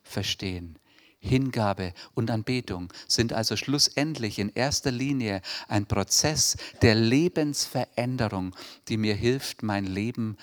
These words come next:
am Willen Gottes zu justieren. Auf, dass ihr prüfen könnt, was Gottes Wille ist, nämlich das Gute, das Wohlgefällige und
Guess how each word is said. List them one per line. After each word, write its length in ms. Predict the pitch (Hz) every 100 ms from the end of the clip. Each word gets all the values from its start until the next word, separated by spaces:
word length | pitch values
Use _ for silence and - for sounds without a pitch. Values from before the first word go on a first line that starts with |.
| - _
am 260 | - 95 87
Willen 300 | 104 117 113
Gottes 600 | 110 104 104 90 - - - _
zu 160 | - 101
justieren. 800 | 92 92 - 98 92 90 90 92 - _ _ _ -
Auf, 520 | 104 110 156 - - _ _
dass 180 | - 107
ihr 80 | 101
prüfen 500 | - - 135 - 117
könnt, 400 | - 117 110 - - - -
was 380 | - 98 - -
Gottes 460 | 110 113 127 - 101
Wille 240 | 110 113
ist, 400 | - 90 - -
nämlich 380 | 101 95 95 90
das 220 | 90 -
Gute, 440 | - 147 156 147 135 - - - _
das 280 | 101 87 -
Wohlgefällige 1000 | 95 113 113 113 - 101 98 - 95 90 - - - -
und 400 | 101 98 107